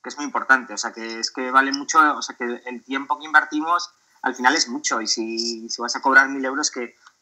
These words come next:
sencillamente es que no salen los números, es que no, no, no te, no te llega para comer. O sea, no es una cuestión de,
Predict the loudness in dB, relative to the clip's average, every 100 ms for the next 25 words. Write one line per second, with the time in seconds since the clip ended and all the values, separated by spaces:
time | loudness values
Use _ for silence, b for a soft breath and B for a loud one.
0 | -8 -2 0 0 2 2 2 2 2 4
1 | 2 2 0 0 -4 -6 -8 -10 -6 -2
2 | 0 0 -2 -2 0 0 0 -2 -2 -6
3 | -6 0 2 4 0 -2 -8 -10 _ _
4 | _ -6 -2 2 2 2 0 0 0 0